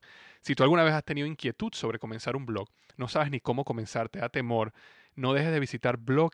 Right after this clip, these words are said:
éxito punto com. Ahí yo tengo una serie de videos donde te explico totalmente gratis, paso a paso, cómo puedes construir tu propio blog. Recuerda que un blog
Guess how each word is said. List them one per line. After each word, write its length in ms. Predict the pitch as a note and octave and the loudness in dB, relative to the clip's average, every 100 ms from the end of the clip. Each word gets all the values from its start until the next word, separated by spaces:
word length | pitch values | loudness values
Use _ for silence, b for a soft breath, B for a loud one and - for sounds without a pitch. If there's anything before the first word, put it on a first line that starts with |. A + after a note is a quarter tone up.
| - | -4
éxito 560 | C#3+ B2+ - C3+ C#3 b b b _ | -8 -6 -8 -4 -4 b b b _
punto 320 | C#3+ C3 A2 | -2 0 -2
com. 180 | A2+ G#2+ | -2 -2
Ahí 80 | A#2+ | -2
yo 60 | |
tengo 160 | C#3+ E3+ | -2 -2
una 80 | D#3+ | -2
serie 240 | D#3 D3 | 0 0
de 60 | C3+ | 2
videos 200 | A#2+ B2+ | 2 0
donde 140 | C#3+ | -2
te 80 | - | -10
explico 320 | - C3 B2+ | -8 -6 -4
totalmente 640 | - A#2+ D#3 D#3 D#3 D3 | -2 0 2 0 -2 -6
gratis, 400 | B2+ B2+ C3 C#3 - | -2 -2 -2 -8 -4
paso 300 | B2+ C#3 - | -2 0 -2
a 40 | D3 | -4
paso, 400 | B2 A2 - C3 b b b | -2 -2 -4 -10 b b b
cómo 240 | - C3 | 0 0
puedes 220 | C3 C3+ | 2 0
construir 320 | - B2+ A2+ G2+ | 0 -4 -4 -6
tu 100 | B2 | -4
propio 300 | A#2+ A#2+ A2 | -4 -2 -2
blog. 200 | F#2+ - | -4 -8
Recuerda 320 | A2+ C3+ G3+ | -6 -4 -2
que 180 | A#3+ - | -6 -8
un 240 | C#3 D3 | -8 -4
blog 240 | C#3 G#2+ | -2 -2